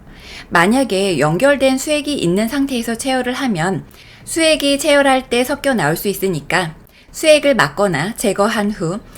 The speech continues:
약 이십 분 정도 후에 체열을 하죠. 그리고 드레싱 세트의 물품을 준비합니다. 헤파린 처리할 것을 빼낼 목적인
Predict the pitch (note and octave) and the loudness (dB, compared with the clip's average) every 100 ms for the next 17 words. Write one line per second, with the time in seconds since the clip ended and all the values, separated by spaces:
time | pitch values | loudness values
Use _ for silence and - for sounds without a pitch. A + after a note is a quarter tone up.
0 | - - F3+ F#3 F3+ B3+ B3 A#3 A#3 A#3+ | -12 -2 0 0 -2 -4 -4 -2 -2 -2
1 | D#3+ E3+ G#3 C#4+ B3 E3 G#3 - C4 B3 | -2 -2 -2 -4 -2 -2 -2 -2 -2 -2
2 | C4 C4 - - _ _ _ _ _ _ | -4 -4 -6 -8 _ _ _ _ _ _
3 | _ _ - - - A#3+ C#4 E3 E3+ - | _ _ -20 -20 -4 0 0 2 0 -2
4 | - - - A#3 - D#4 D#4 D#4 D#4 C#4 | -10 -18 -2 0 0 -2 -2 -4 -2 -2
5 | B3 E3+ E3+ G#3 G3+ A3+ F3 E3 G#3 F3+ | 0 0 -4 -4 -6 -4 -4 -2 -2 -2
6 | C#3 C#3 C3 - - - - - - - | -4 -4 -6 -12 -20 -20 -20 -20 -20 -20
7 | - - F4 F4 F4 D#4+ E4 D4 C#4 C#4 | -20 -10 -6 -2 0 -2 0 0 0 0
8 | B3+ B3 G3 G3+ A#3 A#3+ C4+ C4 C4 F3 | -2 0 -2 -2 -4 -2 0 0 0 -2
9 | E3 - A#3 A3 E3 G3+ | -4 -2 -4 -2 -2 -2